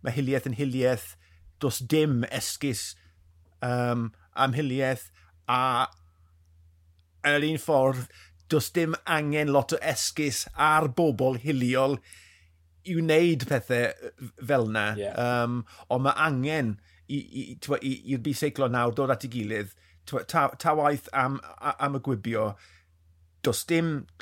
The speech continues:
Speaker 1: lle o gwbl i, i, i ymddygiad o'r fath yna, a, a ma' angen pobl, yy, i ddangos, yy, t'mo, solidarity cryf tu ôl i, yym,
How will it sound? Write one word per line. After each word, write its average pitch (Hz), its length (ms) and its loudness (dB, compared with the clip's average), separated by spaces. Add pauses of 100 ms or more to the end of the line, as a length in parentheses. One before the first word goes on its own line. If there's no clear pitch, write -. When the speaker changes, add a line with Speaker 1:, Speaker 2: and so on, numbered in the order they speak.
(680)
Speaker 1:
lle 151 220 0 (100)
o 123 160 -2
gwbl 120 560 -2
i, 123 160 -6
i, 131 220 -8 (120)
i 120 160 -4 (280)
ymddygiad 123 680 0
o'r 110 100 2
fath 113 380 0
yna, 104 220 0 (360)
a, 117 200 0 (260)
a 98 160 -2
ma' 131 160 0
angen 127 440 0
pobl, 113 520 0 (640)
yy, 110 260 0
i 139 160 0
ddangos, 131 640 2
yy, 98 260 -2 (220)
t'mo, - 200 -4
solidarity 123 720 0
cryf 123 420 -6
tu 127 240 -12
ôl 127 380 0 (300)
i, 113 340 -4
yym, 107 480 0